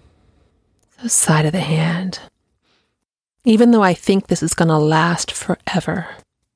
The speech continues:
and there's nothing I can do about it, I deeply and completely accept myself anyway.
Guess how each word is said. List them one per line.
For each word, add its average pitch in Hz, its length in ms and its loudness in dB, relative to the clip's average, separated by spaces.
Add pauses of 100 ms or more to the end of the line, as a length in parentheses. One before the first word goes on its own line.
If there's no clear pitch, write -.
(1400)
and 190 120 6
there's 180 220 4
nothing 208 480 4
I 180 80 -2
can 165 160 0
do 175 140 2
about 180 280 -4
it, 208 140 -12 (1500)
I 196 140 4
deeply 185 340 2
and 175 80 -4
completely 170 460 -2
accept - 300 -2
myself 175 360 -2
anyway. 175 540 -2